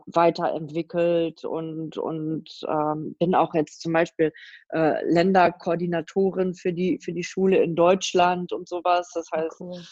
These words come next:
Speaker 1: man, ne, man, man
Speaker 2: Ja.
Speaker 1: beschreibt das dann halt auch noch mal ganz anders. Aber, ähm, ja, grad, und Iyengar ist halt so eine Schule auf der anderen Seite. Äh, wirst, wirst du dich mit der auch noch unterhalten,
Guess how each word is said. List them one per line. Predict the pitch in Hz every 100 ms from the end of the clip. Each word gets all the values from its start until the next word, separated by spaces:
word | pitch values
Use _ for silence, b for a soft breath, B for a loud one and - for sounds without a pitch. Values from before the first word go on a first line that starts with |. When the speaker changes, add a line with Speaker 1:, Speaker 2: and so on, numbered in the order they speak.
| B _ _
Speaker 1:
man, | 190 180 175 170 165 _ _ -
ne, | 208
man, | 254 175 165
man | 165
Speaker 2:
Ja. | 160 190 196 _
Speaker 1:
beschreibt | 160 - 160 160
das | 208 -
dann | 156
halt | 160
auch | -
noch | 160 160
mal | 160
ganz | 151 156 -
anders. | 156 156 156 156
Aber, | - 156 160 160 160 - 156 156
ähm, | 156 - _ _ _ B B B B B B _ _
ja, | 202 - -
grad, | 185 220 -
und | 247 226 - - -
Iyengar | - 214 247 320 311
ist | 233 247
halt | 240 220
so | 240
eine | 233
Schule | - 254 247 233
auf | - 196
der | -
anderen | 233 311 190
Seite. | 175 180 202 233
Äh, | 113 190
wirst, | 190 220 -
wirst | 196 220
du | 233
dich | 247
mit | 220
der | 220
auch |
noch | 233
unterhalten, | 269 269 262 269 294